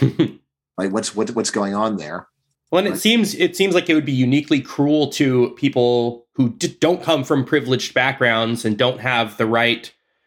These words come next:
Speaker 1: uh, you know, look going into it, because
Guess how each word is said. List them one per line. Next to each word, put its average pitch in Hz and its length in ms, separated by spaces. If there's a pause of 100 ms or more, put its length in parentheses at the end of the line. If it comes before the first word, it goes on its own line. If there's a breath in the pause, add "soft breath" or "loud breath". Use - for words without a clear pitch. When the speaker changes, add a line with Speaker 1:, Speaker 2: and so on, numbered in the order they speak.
(360)
Speaker 1:
uh, 104 360 (300)
you 110 80
know, 95 200
look 135 580 (100)
going 135 280
into 185 320
it, 120 300
because 113 400